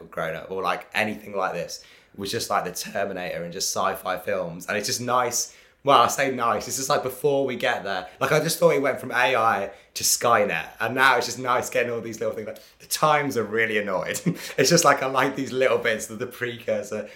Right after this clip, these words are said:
before the insanity. I did actually, uh, I actually didn't ever have Chat G P T. I just downloaded it today. And then I did say, uh, "Do Chat G P T and Open I A do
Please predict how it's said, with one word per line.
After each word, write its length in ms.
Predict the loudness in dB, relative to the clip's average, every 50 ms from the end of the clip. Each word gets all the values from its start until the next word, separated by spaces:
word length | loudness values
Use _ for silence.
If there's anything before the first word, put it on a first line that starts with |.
| -20 _
before 720 | -8 -6 -6 -2 2 4 4 4 4 4 2 0 -4 -8 -12 -20 _ _
the 320 | -6 -4 -4 -4 -4 -6
insanity. 720 | -6 -6 -4 2 2 4 4 4 0 -4 -6 -8 -8 -8 -8 -10 -16 -20 -6 _
I 100 | 0 2
did 180 | 4 6 6
actually, 440 | 6 6 6 2 0 0 2 2 4
uh, 200 | 2 2 2 0 0 0
I 140 | 0 2 4
actually 580 | 4 4 4 2 -4 -6 -6 -6 -6 -6 -10 -14 -20 -12 2
didn't 300 | 2 4 4 4 -2 -2
ever 380 | -2 -2 0 2 2 0 2
have 280 | 2 2 2 2 0 -4
Chat 300 | -8 -12 -14 -18 -20 _ _ _
G 180 | -10 -8 -8 -8
P 120 | -8 -12
T. 320 | -16 -10 -6 -6 -6 -6 -6 -12 -20 -20 _ _ -4
I 60 | -4
just 260 | -2 0 -2 -4 0
downloaded 600 | 2 2 2 2 2 0 -2 -4 -4 -6 -8 -12
it 260 | -12 -12 -12 -14 -18 _ _ _ _ _
today. 600 | -6 -6 -4 -2 0 0 0 0 -2 -6 -10 -14 -18 _ _ _ _ _ _
And 180 | -2 -2 0 0
then 120 | 0 0
I 80 | 0 -2
did 240 | 0 0 0 0 -2
say, 560 | -4 0 2 2 4 4 2 0 -2 -6 -12 -18 _ _ _ _ _
uh, 300 | -4 -2 -2 -2 -4 -4 -8 -10
"Do 120 | -12 -10
Chat 260 | -10 -8 -8 -8 -8 -8
G 140 | -8 -8
P 160 | -8 -10 -12 -14
T 300 | -16 -16 -12 -6 -6 -4
and 100 | -2 -2
Open 220 | -4 -4 -4 -4
I 220 | -4 -2 -2 -4
A 60 | -4 -6
do 140 | -8 -8